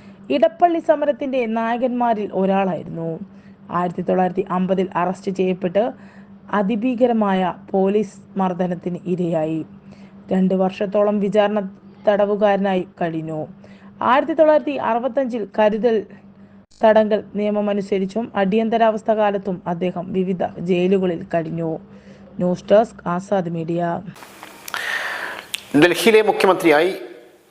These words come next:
Speaker 2: അതീഷി മാർലോനി സത്യപ്രതിജ്ഞ ചെയ്തു. മദ്യനയ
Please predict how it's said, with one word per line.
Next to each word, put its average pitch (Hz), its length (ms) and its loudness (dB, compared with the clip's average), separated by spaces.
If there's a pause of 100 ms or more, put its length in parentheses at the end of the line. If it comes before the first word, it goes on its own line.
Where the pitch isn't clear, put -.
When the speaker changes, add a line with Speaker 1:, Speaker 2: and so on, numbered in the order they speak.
Speaker 2:
അതീഷി 170 520 2 (100)
മാർലോനി 143 440 0 (100)
സത്യപ്രതിജ്ഞ 120 500 -4
ചെയ്തു. 82 260 -6 (540)
മദ്യനയ 160 520 4